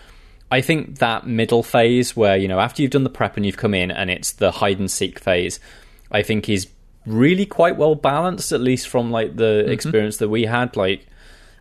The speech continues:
Speaker 1: as a ghost, even though you can't directly attack and you don't have, like, guns or stuff,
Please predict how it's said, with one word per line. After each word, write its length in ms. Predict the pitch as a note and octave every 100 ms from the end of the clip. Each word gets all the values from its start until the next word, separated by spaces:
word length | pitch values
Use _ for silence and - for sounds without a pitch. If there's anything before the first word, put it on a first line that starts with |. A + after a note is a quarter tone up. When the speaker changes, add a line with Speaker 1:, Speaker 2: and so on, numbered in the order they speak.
| -
Speaker 1:
as 200 | C3 C3+
a 60 | B2
ghost, 460 | G#2+ A#2 C3 C3+
even 280 | B2+ A2 A2+
though 80 | A2
you 240 | G#2+ A2 G#2
can't 420 | - G#2+ - -
directly 680 | G2 G2+ G2+ G2+ - G#2+ G2+
attack 460 | - - G#2+ -
and 100 | G#2
you 100 | F#2+ F#2+
don't 200 | F#2+ F2
have, 460 | - F#2 F#2 -
like, 220 | G2+ F#2 - -
guns 360 | G2+ G2+ G2 -
or 100 | -
stuff, 380 | - E2+ -